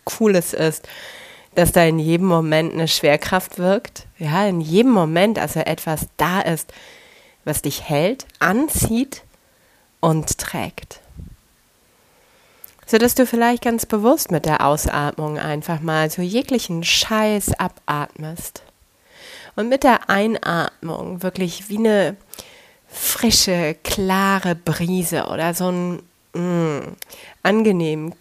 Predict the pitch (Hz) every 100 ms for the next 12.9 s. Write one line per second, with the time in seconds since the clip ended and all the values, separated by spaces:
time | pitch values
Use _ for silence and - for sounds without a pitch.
0 | - - 220 208 180 170 160 165 - -
1 | - 180 170 180 170 - - - - -
2 | - _ - - - - 180 - 147 -
3 | - 151 - - 196 _ _ _ _ _
4 | _ _ _ _ _ _ _ _ _ _
5 | _ _ _ _ _ - - 180 233 247
6 | - 247 277 277 - 185 175 - 147 190
7 | 208 156 160 156 156 147 160 147 151 160
8 | 208 208 - 147 143 151 196 - 156 127
9 | 131 135 135 - 151 147 156 165 - 160
10 | 151 160 156 156 - 160 147 147 - -
11 | - - - - - - 254 - 208 -
12 | 160 - 185 160 160 170 170 139 156